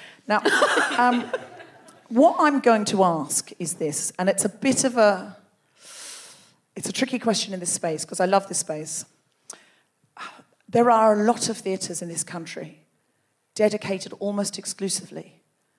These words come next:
to the work, a number of theatres dedicated almost exclusively to the work of one extremely dead white man.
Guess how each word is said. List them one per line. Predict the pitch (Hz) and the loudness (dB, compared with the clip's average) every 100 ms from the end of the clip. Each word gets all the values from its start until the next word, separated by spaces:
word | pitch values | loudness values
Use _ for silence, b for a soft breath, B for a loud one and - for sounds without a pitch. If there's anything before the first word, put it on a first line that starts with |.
| _ _ _ - | _ _ _ -16
to | - | -8
the | 196 | 0
work, | 185 185 | 2 2
a | 202 | 0
number | 208 226 220 214 208 | -2 -2 -2 -2 -2
of | 185 | -4
theatres | - 175 - 170 | -6 -12 -12 -14
dedicated | - 202 202 202 190 | -6 -6 -6 -8 -4
almost | 190 190 | -4 -4
exclusively | - - 208 208 175 180 | -8 -10 -10 -8 -8 -10
to | - | -10
the | 190 | -10
work | 175 190 185 185 - | -2 -2 -2 -6 -14
of | 180 | -8
one | 190 190 190 | -4 -4 -6
extremely | 196 - 185 - - 220 226 214 202 202 - | -12 -8 -6 -6 -8 -6 -6 -6 -8 -12 -10
dead | 190 185 | -8 -8
white | 185 170 170 | -8 -12 -12
man. | 175 175 | -20 -20